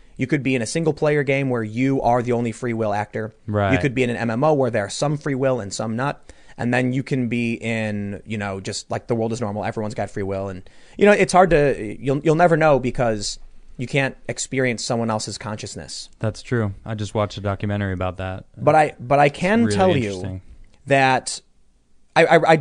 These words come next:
Speaker 1: I do, I do find the debate fascinating, determinism versus, you know, free will, that everything about you is predetermined based upon what happened before. If that's true, we should be able to see the future very easily. With enough computational power,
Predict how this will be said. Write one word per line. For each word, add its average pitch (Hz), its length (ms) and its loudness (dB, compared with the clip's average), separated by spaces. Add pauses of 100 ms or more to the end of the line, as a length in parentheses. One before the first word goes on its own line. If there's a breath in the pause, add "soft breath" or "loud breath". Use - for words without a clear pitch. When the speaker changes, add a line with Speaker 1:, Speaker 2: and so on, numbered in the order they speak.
Speaker 1:
I 156 100 6
do, 151 260 2
I 151 100 4
do 185 100 4
find 185 180 4
the 165 40 2
debate 143 240 2
fascinating, 131 500 0
determinism 123 540 -4
versus, 104 800 -4
you 117 60 -8
know, 95 100 -8
free 104 220 -6
will, 104 300 -4 (440 soft breath)
that 110 400 0
everything 151 480 2
about 131 320 2
you 117 160 0
is 110 120 -2
predetermined 131 720 -4
based 120 300 -2
upon 117 360 -4
what 110 120 -2
happened 110 320 -4
before. 110 560 0 (840 soft breath)
If 147 140 2
that's 240 240 4
true, 117 500 2 (180)
we 143 140 0
should 147 160 0
be 147 120 2
able 135 120 0
to 120 60 -6
see 135 140 -4
the 113 100 -4
future 120 300 -4
very 107 200 -2
easily. 98 360 -8 (380)
With 131 160 0
enough 143 200 2
computational 131 600 -2
power, 131 360 -2